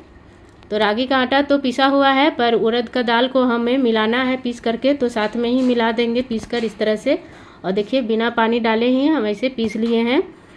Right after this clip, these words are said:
सिर्फ एक गिलास पानी डाले थे और अभी थोड़ा सा पानी डालेंगे, दो तीन चम्मच। और जो जार में लगा हुआ है रागी का आटा उसको इस तरह से हिला लेंगे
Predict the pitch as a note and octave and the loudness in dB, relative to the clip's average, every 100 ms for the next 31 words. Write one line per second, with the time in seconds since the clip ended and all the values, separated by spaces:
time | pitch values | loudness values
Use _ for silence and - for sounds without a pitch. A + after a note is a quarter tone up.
0 | - - A#3 A#3 A3+ A3 A#3 A3+ A#3 A3+ | -20 -2 -2 2 0 2 0 0 -2 0
1 | A3+ A3+ A3+ A#3 C4 C4+ A3 A3 A3 A3 | 2 2 0 0 0 0 2 2 2 2
2 | D4 G4 - - A#3 B3+ C#4 C4+ B3 B3+ | 2 2 -2 -4 0 0 0 -2 0 2
3 | B3 B3 B3+ D4 A#3 A3 A#3+ A#3 A#3 A#3+ | 2 2 2 2 2 0 -2 -2 -2 0
4 | D4+ E4+ - - - - G3 G3+ A3+ G#3 | 0 -2 -12 -14 -14 -4 -2 2 2 4
5 | G#3 A#3 B3 C#4 B3 A3 A#3 A#3+ A#3 B3 | 2 2 2 2 2 2 0 0 0 2
6 | C4+ G#3+ A3 A3+ A#3 A3+ C#4+ A#3+ - A3+ | 2 0 0 -2 -2 0 0 0 -2 -4
7 | A3+ G#3+ A3 A3+ G#3+ G#3 A3 A#3 A#3+ | -2 -2 -2 -2 -2 0 0 0 0